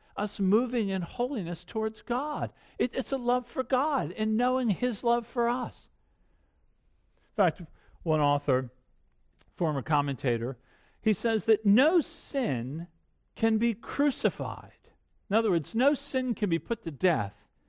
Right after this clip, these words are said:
either in heart or life, unless it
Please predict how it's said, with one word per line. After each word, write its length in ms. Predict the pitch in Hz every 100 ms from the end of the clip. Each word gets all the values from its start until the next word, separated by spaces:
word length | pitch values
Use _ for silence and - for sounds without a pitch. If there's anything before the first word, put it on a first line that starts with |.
| _ _ -
either 360 | 220 262 254
in 120 | 233 214
heart 440 | - - 254 254 -
or 240 | 190 175
life, 520 | 180 214 143 104 - _ _ _ -
unless 380 | 196 226 262
it 100 | -